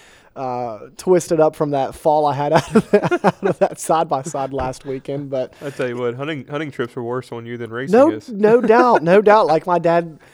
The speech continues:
Speaker 1: always been saying, like, "Oh, this racing, you're gonna get yourself hurt." And lo and behold, he's the one that ends up hurting me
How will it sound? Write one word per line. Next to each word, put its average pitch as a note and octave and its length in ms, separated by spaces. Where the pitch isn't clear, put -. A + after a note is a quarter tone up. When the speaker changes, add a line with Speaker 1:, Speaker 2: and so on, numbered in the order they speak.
Speaker 1:
always E3+ 380
been D3+ 160
saying, D3 360
like, C3 220
"Oh, E3 520
this F3 240
racing, F3+ 400
you're D#3 80
gonna E3+ 140
get F#3 100
yourself F#3 380
hurt." F#3+ 340
And C3 580
lo E3+ 240
and F3+ 80
behold, E3 640
he's E3 320
the E3 60
one E3+ 160
that D#3 80
ends D#3+ 120
up D3 120
hurting E3+ 340
me C#3 260